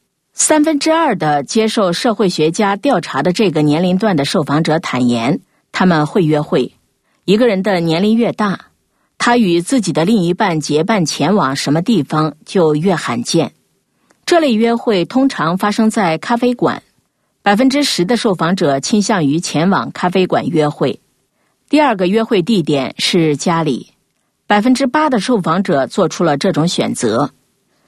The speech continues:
第三个约会地点是电影院，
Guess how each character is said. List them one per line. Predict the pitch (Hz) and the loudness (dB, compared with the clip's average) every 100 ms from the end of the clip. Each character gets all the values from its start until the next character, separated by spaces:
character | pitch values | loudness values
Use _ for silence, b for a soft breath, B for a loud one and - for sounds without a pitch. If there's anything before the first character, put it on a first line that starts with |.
| _ - | _ 0
第 | 277 | 2
三 | - 302 | 2 0
个 | 302 | 2
约 | 247 240 | 2 0
会 | 240 208 | 0 0
地 | 202 190 | 0 0
点 | 156 135 101 - | -2 -4 -6 -8
是 | - 190 160 | -2 2 2
电 | - 196 | 2 0
影 | 143 - | 0 -2
院， | 156 156 | -2 -2